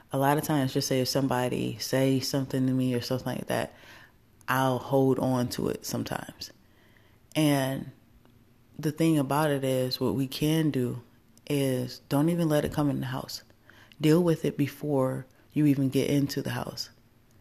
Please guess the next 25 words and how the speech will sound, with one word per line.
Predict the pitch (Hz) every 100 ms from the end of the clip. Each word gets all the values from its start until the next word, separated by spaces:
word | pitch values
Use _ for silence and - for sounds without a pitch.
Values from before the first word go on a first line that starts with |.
| _
Have | - 139 131
all | 127 139
your | 151
emotions | 156 151 151 - 151 -
out | 135 -
in |
the | 143
world | 139 139 135 139
or | 135
this, | 135 131
that, | 139 139
and | 139
the |
third, | 131 131 127 123
or | 113
think | - 135 -
about | 131 131 131
it |
or | 127 120
tell | - - 139 135
the | 135
person | 143 135 131
how | 123
you | 127 127
feel | - 135 131 127